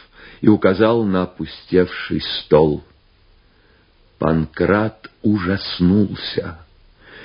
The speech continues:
Ему показалось, что глаза у профессора в сумерках заплаканы. Это было так необыкновенно, так страшно. "Так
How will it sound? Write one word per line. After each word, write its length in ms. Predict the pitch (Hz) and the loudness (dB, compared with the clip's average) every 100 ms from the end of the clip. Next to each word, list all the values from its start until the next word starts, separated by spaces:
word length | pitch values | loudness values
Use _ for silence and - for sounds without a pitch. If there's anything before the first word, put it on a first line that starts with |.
| - | -18
Ему 300 | - 110 139 | 0 4 6
показалось, 640 | 147 139 135 120 143 135 127 | 4 0 -2 0 2 4 2
что 340 | - - 127 | -2 -2 -2
глаза 600 | 117 107 120 123 127 143 | 2 4 4 4 2 4
у 100 | 143 | 4
профессора 1000 | 135 127 127 135 156 143 - 139 131 127 | 2 2 2 4 2 2 -4 0 4 4
в 80 | 123 | 2
сумерках 800 | - 156 156 143 139 - 127 - - - | 2 4 4 2 0 -2 -2 -4 -16 -16
заплаканы. 1160 | - 82 120 - 104 107 120 120 98 - - 82 _ _ _ _ _ _ _ _ - | -8 -2 0 0 0 2 2 -2 -4 -8 -10 -16 _ _ _ _ _ _ _ _ -2
Это 320 | 85 101 101 | 0 2 0
было 340 | 87 107 110 | 2 4 6
так 420 | 104 - 127 131 127 | 4 0 0 0 2
необыкновенно, 1300 | 123 117 104 - 107 110 131 139 113 117 - - - _ - - - | 2 2 0 0 0 0 -2 -4 -6 -8 -10 -14 -20 _ -20 -20 -4
так 300 | - 151 - | 0 0 -2
страшно. 1300 | - - - 139 143 170 165 135 - 107 92 80 76 - _ _ _ _ _ _ _ _ _ | -10 -8 -2 2 4 4 2 0 -6 -6 -6 -8 -14 -20 _ _ _ _ _ _ _ _ _
"Так 580 | - 127 131 - - | -4 -2 -4 -8 -14